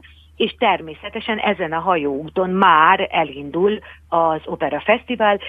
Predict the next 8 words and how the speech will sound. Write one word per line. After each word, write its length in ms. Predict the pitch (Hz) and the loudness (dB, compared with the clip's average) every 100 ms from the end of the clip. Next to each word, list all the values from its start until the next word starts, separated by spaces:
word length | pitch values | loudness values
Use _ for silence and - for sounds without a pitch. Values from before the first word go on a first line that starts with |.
| - | -10
ott 380 | 185 180 - - _ | -8 -8 -14 -20 _
rögtönzött 600 | 190 202 - 147 143 123 - | -2 -2 -2 -12 -12 -14 -4
koncert, 560 | 294 254 214 202 175 | -2 -2 -2 -4 -4
hát 140 | - 135 _ | -6 -14 _
rögtönzött, 600 | - 135 - - - 165 | -14 -14 -12 -16 -10 -6
szóval 260 | - 185 185 | 0 2 2
koncert 540 | - 240 254 190 196 | 0 -2 -4 -6 -6
van, 220 | - 240 | -2 -2